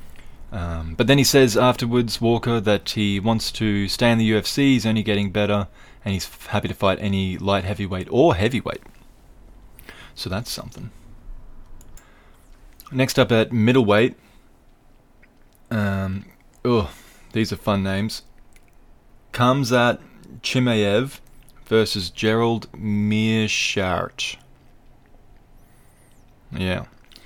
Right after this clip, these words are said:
Okay. Well, their, their names are longer than this fight was. Chimaev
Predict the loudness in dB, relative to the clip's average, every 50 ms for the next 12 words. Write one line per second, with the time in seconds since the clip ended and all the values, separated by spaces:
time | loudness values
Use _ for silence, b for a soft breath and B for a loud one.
0 | B B B B B B B -4 -4 -4 -4 -6 -8 -8 -10 -8 -2 2 4 4
1 | 4 4 4 6 6 6 4 2 2 2 4 4 4 4 4 4 4 4 4 2
2 | 0 -2 -4 -4 0 2 4 4 4 4 4 2 4 4 4 4 4 2 0 -2
3 | -6 -10 -10 -4 0 2 2 2 2 0 -2 -4 -8 -14 -20 -16 -6 -2 0 0
4 | 0 0 -2 -6 -8 -8 -10 -14 b b b b b b b b b b b b
5 | -14 -4 2 2 4 4 2 0 -2 -4 -4 -6 -12 -8 -2 0 2 4 4 4
6 | 4 4 2 0 -6 -12